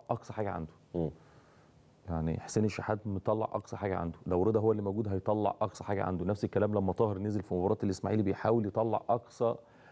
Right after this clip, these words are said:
Speaker 1: مجهود عن كل واحد فيهم، حابب يبقى في التشكيلة الأساسية.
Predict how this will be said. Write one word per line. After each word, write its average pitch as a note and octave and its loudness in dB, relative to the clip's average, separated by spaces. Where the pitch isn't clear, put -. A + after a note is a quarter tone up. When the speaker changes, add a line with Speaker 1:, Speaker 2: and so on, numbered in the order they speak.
Speaker 1:
مجهود F#2+ 2
عن F#2+ 0
كل C3+ 4
واحد C#3 0
فيهم، C3 -2
حابب C3 0
يبقى G#2+ 2
في - -4
التشكيلة A2 0
الأساسية. - -4